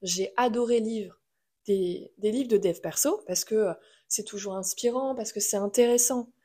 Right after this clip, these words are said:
parce que moi, j'adore apprendre. Mais par contre, à un moment donné, j'ai arrêté parce qu'en fait, ça finissait par me rendre anxieuse plus qu'autre chose,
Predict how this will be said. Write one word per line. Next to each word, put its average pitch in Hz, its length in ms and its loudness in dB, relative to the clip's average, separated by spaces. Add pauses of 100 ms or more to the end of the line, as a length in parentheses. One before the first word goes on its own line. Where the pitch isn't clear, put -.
(200)
parce 196 160 -6
que - 80 -8
moi, 214 100 0
j'adore 190 380 0
apprendre. 254 500 -4 (800)
Mais 226 160 0
par 214 220 -2
contre, 269 220 -4
à 233 40 2
un 202 40 0
moment 190 160 -2
donné, 220 260 0
j'ai 202 260 -4
arrêté 214 600 -2 (540)
parce 226 160 2
qu'en 247 100 -6
fait, 330 180 0
ça 208 240 0
finissait 269 580 -2
par 196 260 -6
me 185 160 -8
rendre 185 420 -8
anxieuse 294 500 -2
plus - 200 -14
qu'autre - 240 -4
chose, 269 420 -2